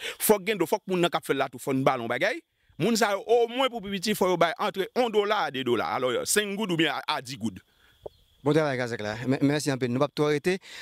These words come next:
Speaker 2: Mais Kazek là, semaine dernière, on lancé chaque monde qui vient dans la communauté. Il faut qu'il passe la caillou. Et si un monde qui vient avec onze ans, il faut qu'il passe la caillou pour enregistrer moun ça. Et en pile, monde pas de bravo pour ça. Vous vraiment aimé ça.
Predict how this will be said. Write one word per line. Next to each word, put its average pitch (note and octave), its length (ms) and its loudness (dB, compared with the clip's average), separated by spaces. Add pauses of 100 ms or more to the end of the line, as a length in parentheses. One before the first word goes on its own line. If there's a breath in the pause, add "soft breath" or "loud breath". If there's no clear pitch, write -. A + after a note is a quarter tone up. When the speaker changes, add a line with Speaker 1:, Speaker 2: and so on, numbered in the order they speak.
Speaker 2:
Mais D#3 100 4
Kazek F#3+ 220 -2
là, F#3+ 100 0
semaine G3 320 0
dernière, F#3+ 360 0
on - 20 0
lancé F3+ 320 0
chaque - 240 0
monde E3 140 0
qui E3+ 140 2
vient D#3+ 100 -4
dans E3 60 0
la D#3+ 60 2
communauté. D#3+ 440 0
Il B2+ 120 0
faut D#3 160 -2
qu'il E3 140 -6
passe E3+ 240 0
la D#3 220 -2
caillou. E3 440 0 (440 loud breath)
Et D3 920 0 (320)
si F#3+ 300 2
un - 20 0
monde E3+ 180 -2
qui E3+ 140 -2
vient E3 220 2
avec D#3 240 -2 (100)
onze D#3 220 2
ans, D#3+ 120 2
il C#3 280 0
faut C3+ 120 -2
qu'il C#3 140 0
passe D3+ 160 -2
la C#3+ 160 -2
caillou C3+ 240 -2
pour C#3+ 220 -2
enregistrer C#3 420 0
moun D3 220 2
ça. G3 380 0 (380 loud breath)
Et D3 200 4
en D3 80 0
pile, F#3+ 200 -2
monde E3+ 280 0
pas D3+ 100 0
de D3 60 -18
bravo D3 340 -2
pour C#3 160 -6
ça. D#3+ 160 0
Vous C#3+ 160 -4
vraiment C#3+ 340 0
aimé C#3 220 0
ça. F3+ 240 -2